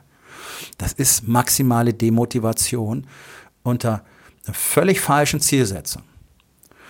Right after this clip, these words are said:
Und das ist das, was gerade erfolgreiche Männer gerne tun,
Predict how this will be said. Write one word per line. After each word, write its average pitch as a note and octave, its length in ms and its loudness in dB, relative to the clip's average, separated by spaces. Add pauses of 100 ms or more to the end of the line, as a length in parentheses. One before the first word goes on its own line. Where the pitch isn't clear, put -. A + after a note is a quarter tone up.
(240)
Und G#2 120 -4
das B2+ 200 4
ist D#3+ 160 -4
das, D#3 280 -2
was B2 180 -2
gerade G#2 220 -2
erfolgreiche C3 640 0
Männer A2 260 2
gerne G2 320 -2
tun, D#3 500 2